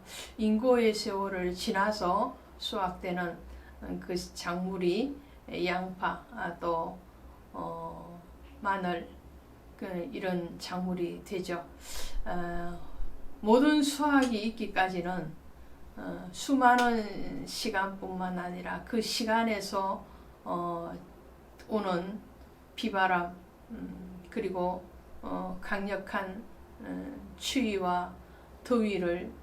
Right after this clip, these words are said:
지나가서, 어, 열매를 맺는 것을 보게 됩니다.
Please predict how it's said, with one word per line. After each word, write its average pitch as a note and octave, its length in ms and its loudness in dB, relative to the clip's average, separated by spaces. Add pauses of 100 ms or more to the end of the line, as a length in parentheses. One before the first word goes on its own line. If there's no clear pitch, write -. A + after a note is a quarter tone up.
지나가서, F#3 1080 2 (380)
어, E3+ 360 -2 (260)
열매를 F3+ 720 0 (120)
맺는 F3+ 280 -4
것을 F#3 380 -6 (140)
보게 F#3 220 0
됩니다. F3+ 440 -2